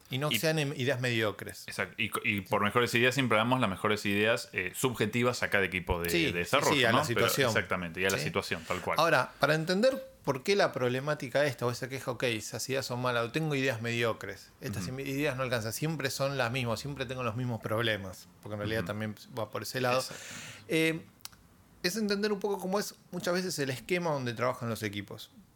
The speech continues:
Speaker 1: ¿Sí?
Speaker 2: Ujú.
Speaker 1: Y dónde trabajamos y de dónde venimos también, porque es un esquema de dónde trabajamos, también es de dónde venimos, ¿no?
Speaker 2: Exacto.
Speaker 1: Que es el tema de lo que llamamos el jefe tradicional, ¿no? Que básicamente es, hay un jefe, una figura de autoridad,
Speaker 2: Ujú.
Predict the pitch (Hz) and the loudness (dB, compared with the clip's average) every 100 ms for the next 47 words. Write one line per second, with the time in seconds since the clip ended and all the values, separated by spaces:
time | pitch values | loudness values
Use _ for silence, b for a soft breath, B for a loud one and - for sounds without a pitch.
0 | - 101 - 147 147 208 165 160 214 214 | -16 -12 -6 -4 -2 -4 0 0 2 2
1 | 147 131 139 170 180 143 170 156 123 101 | 4 4 4 4 4 4 4 4 2 0
2 | 107 107 110 120 127 127 123 135 123 131 | -2 0 -2 -2 -4 -4 -2 0 2 0
3 | 127 123 117 147 127 107 117 110 104 107 | 0 0 2 0 -2 -2 -2 -2 -2 -4
4 | 107 104 101 107 101 92 120 160 B B | -4 -4 -4 -4 -8 -6 -6 -6 B B
5 | B B B - 175 214 - - 151 170 | B B B -4 0 0 -2 -6 -4 -2
6 | 196 180 185 190 180 139 160 165 143 139 | 2 2 4 2 2 0 -2 -2 -2 -4
7 | 151 - 165 156 135 127 120 - 127 147 | -6 -12 -10 -6 0 0 0 -2 -2 2
8 | 147 151 175 - - - - 120 147 180 | 2 0 -6 -14 -20 -20 -14 -8 -6 -6
9 | - 131 151 156 147 151 127 - - - | -4 -2 -2 -2 -2 -2 -2 -4 -16 -4
10 | 151 143 - 160 147 190 165 127 131 117 | 0 0 -2 -6 0 0 0 0 0 -2
11 | - 117 127 175 147 127 127 120 127 143 | -4 -2 2 4 4 4 2 0 4 6
12 | 156 170 208 120 | 6 4 -2 -6